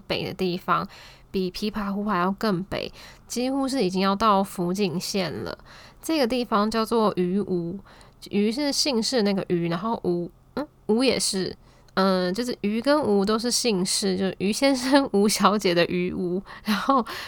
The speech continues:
日文叫做游沟。从那个鱼吴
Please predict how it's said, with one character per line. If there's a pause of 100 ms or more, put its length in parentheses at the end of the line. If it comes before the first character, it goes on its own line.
(140)
日
文
叫
做
游
沟。 (440)
从
那
个
鱼
吴